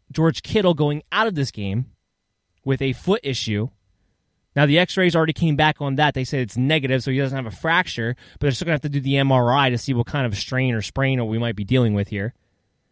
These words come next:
So, and because they play on Thursday night, who knows?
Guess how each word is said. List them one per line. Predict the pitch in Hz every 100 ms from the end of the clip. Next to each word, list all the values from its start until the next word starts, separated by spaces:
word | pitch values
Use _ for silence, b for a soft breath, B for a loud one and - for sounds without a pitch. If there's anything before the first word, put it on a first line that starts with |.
| _ _ _ _
So, | - 135 123
and | 143 160
because | 160 180
they | 175
play | 175 170
on | 151
Thursday | 131 147 147 123
night, | 113 139 117 107
who | 165 160
knows? | 127 127 92 -